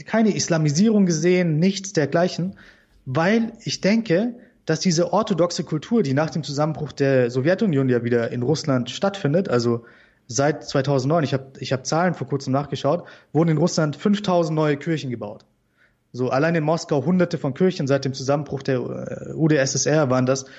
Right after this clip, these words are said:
Zehntausende von Kirchen, die neu gebaut werden. Jeden Tag werden neue Kirchen gebaut. Und dann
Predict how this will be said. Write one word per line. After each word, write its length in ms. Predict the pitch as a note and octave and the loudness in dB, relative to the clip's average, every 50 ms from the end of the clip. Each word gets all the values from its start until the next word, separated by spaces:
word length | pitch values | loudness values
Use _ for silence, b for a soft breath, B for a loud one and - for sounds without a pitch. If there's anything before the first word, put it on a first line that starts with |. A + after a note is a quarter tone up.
| B B _ - | B B _ -6
Zehntausende 680 | - D#3 D#3+ D#3 - - D#3+ E3 E3+ D#3 E3 D#3 C3 | -2 -2 0 0 0 0 2 2 2 2 2 0 0
von 180 | - D3 B2+ | 0 -2 -2
Kirchen, 300 | - - E3+ D#3 - C#3+ | 0 0 0 0 0 -2
die 80 | C3 C3+ | 0 0
neu 180 | C3+ C#3+ D3 C#3+ | 2 2 2 2
gebaut 380 | C3+ B2 C3+ C3+ C3+ - - | 2 2 2 2 0 0 -2
werden. 160 | A#2+ A2+ A#2 | -6 -6 -2
Jeden 200 | B2+ D#3+ F3 F3+ | -2 0 0 0
Tag 300 | - D#3+ D#3+ E3 E3 B B B B B _ | 0 0 0 0 -2 B B B B B _
werden 220 | C#3+ C#3 C#3+ C#3 C#3+ | 0 0 0 2 0
neue 220 | D3+ D#3 D3+ C3+ | 2 2 2 0
Kirchen 360 | C#3 - F3+ F#3 F3+ - D3+ | 0 0 0 0 2 0 -2
gebaut. 380 | B2 - G#2+ A2+ C3+ F3 - B B B B B B B B | -2 -2 0 0 -2 -2 -4 B B B B B B B B
Und 200 | - D3+ C#3+ - | -6 -4 -2 0
dann 300 | G#3 A#3 A#3+ A#3+ A#3+ | 0 2 0 0 -2